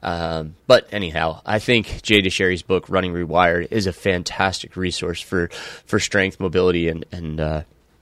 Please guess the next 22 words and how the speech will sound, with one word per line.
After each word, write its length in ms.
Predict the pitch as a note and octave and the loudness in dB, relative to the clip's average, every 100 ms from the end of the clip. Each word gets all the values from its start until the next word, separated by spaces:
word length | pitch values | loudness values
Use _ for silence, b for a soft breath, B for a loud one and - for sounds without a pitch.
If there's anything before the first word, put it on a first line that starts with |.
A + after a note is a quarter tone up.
| _ _ _ - | _ _ _ -8
in, 180 | F#2 F2+ | -4 -4
in 220 | F2+ F2+ | -2 -2
having 400 | E2 F#2+ F#2 F2 | 0 4 4 4
workouts, 600 | E2 F2+ - F2 E2+ - - B B B - | 2 2 4 2 2 0 -2 B B B -8
um, 360 | E2+ E2 E2 | -4 -2 -2
specifically 840 | - - D3 D#3+ D#3 D3+ B2+ B2+ A#2 - | -4 2 4 6 4 2 2 4 2 2
if 160 | A#2+ - | 0 0
you're 100 | G#2+ | 0
having, 580 | - C3 A#2 G2+ G2 - - | 4 6 4 0 -2 -10 -12
um, 260 | - F2+ F2 | -6 -4 -2
you 100 | G2 | 0
know, 60 | F#2+ | 0
he 80 | |
talks 320 | A2+ A2 C3 - | 2 2 0 2
about 320 | F#2 F2 - | 2 2 -2
if 180 | G2+ F#2+ | -10 -4
you're 100 | F#2+ | -2
having 400 | F#2+ G#2 G2 F2+ | 2 4 2 0
a 80 | - | -4
strength 360 | - G#2 G2+ - | -4 -2 -2 -4
discrepancy 640 | F2+ - G2+ G#2 F#2 E2+ - | -6 0 0 -2 -10 -6 -2
issue, 340 | A#2 - E2+ | 0 -2 -6